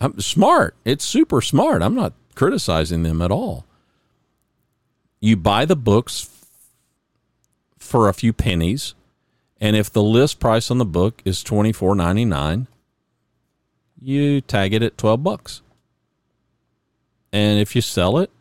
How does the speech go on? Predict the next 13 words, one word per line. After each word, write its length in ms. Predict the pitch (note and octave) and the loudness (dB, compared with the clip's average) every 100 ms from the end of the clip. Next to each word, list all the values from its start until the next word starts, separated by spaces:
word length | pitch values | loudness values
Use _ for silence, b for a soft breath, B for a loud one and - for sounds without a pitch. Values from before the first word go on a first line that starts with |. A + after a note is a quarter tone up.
| _ _ _ | _ _ _
you 100 | F3 | -4
sell 320 | F#3 F3 F3+ | -2 0 0
it, 100 | G3+ | 0
and 60 | - | -2
if 140 | C3 | -6
you 80 | - | -4
don't, 360 | D#3+ F2+ C3 - _ _ _ | -2 -2 -2 -6 _ _ _
okay, 240 | A3 - D3+ | -8 -2 0
you 140 | E3 | 0
start 260 | B2+ C#3 C#3 | 0 0 0
marking 380 | B2 B2+ C#3 C3+ | 0 0 0 -2
it 120 | F2 | 0
down. 380 | C#3 G#3 C#2+ | -2 -2 -6